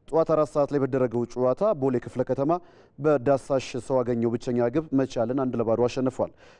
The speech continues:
ቀን ሰባት ሰዓት ላይ በተደረገው ሌላኛው ጨዋታ ድሬዳዋ ከተማ ሲዳማ ቡናን በተመሳሳይ አንድ ለዜሮ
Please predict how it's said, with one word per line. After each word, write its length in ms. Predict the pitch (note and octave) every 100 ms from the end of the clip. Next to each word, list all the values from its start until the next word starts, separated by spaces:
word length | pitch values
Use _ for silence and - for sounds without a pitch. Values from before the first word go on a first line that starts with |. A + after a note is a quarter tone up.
| _
ቀን 160 | E3 F3+
ሰባት 280 | F3 E3 D#3+
ሰዓት 180 | D3+ C#3
ላይ 80 |
በተደረገው 360 | C#3 B2+ B2 B2
ሌላኛው 300 | B2 A#2+ A#2
ጨዋታ 420 | - B2+ C3 F#3+ F#3
ድሬዳዋ 340 | A#2+ B2+ A#2+
ከተማ 300 | A#2 A2+ B2
ሲዳማ 380 | A#2 A#2 A#2 A2+
ቡናን 240 | A2 C#3
በተመሳሳይ 540 | C3 C3+ C3+ C#3+ C#3 D#3 _ _ _ -
አንድ 160 | F3 E3+
ለዜሮ 260 | D#3+ C#3